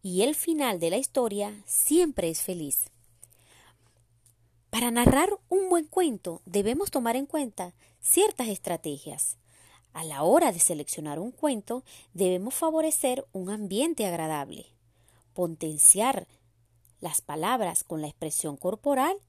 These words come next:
y mímica, jugar con la modulación de la voz y la entonación. Para atraer el interés de los niños,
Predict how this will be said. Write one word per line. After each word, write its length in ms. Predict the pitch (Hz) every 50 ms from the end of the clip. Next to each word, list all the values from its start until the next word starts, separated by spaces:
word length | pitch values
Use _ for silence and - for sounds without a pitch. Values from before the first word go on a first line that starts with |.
| _ _ _
y 160 | - 185 165
mímica, 640 | 165 180 240 269 262 208 - - - - - 156 _ _ _ _ _ _ _ - - - _ _ _ _ _ _ _ _ _ _ _ - - _
jugar 460 | - - 220 202 180 180 233 277 359 440 453 - _ _ -
con 160 | - 254 247
la 80 | 240 226
modulación 680 | 220 226 220 214 214 214 208 - - - 277 302 330
de 100 | 349 349
la 120 | 311 262
voz 340 | 214 233 285 370 359 - - - _ _
y 160 | - 214 220
la 160 | 214 233 311
entonación. 760 | 381 381 - - 330 330 339 320 - - 233 180 156 139 - - _ _ _ _ _ _ _ _ _ _ _ _ _ _ - _ - - - - _ _
Para 200 | - 151 143 139
atraer 500 | 135 - - 135 139 175 233 277 254 - -
el 140 | 180 180
interés 400 | 165 160 156 - 165 151 143 147
de 100 | 165 175
los 160 | 190 233 247 254
niños, 520 | 285 311 285 226 190 190 202 214 - -